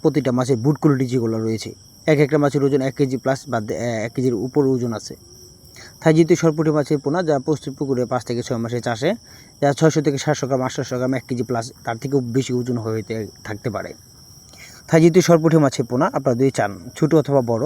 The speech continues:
যে কোনো সাইজে থাই জ্যামিতি, সরপুঁটি মাছের পোনা আপনারা আমাদের কাছ থেকে নিতে পারেন। আর বিশেষ করে এই মাছের পোনাগুলো যা বাংলা কাপ জাতীয় মাছের পাশাপাশি চাষ হয়ে থাকে, যেমন বাংলা কাপ জাতীয় মাছের পাশাপাশি রুই, মৃগেল, সিলভার, কালীবাস, গুনিয়া, কাতল, থাই সরপুঁটি,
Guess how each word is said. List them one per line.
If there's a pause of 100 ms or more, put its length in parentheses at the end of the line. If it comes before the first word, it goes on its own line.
(140)
যে
কোনো
সাইজে
থাই
জ্যামিতি,
সরপুঁটি
মাছের
পোনা
আপনারা
আমাদের
কাছ
থেকে
নিতে
পারেন। (640)
আর
বিশেষ
করে
এই
মাছের
পোনাগুলো
যা
বাংলা
কাপ
জাতীয়
মাছের
পাশাপাশি
চাষ
হয়ে
থাকে, (760)
যেমন
বাংলা
কাপ
জাতীয়
মাছের
পাশাপাশি
রুই,
মৃগেল,
সিলভার,
কালীবাস,
গুনিয়া,
কাতল, (220)
থাই
সরপুঁটি,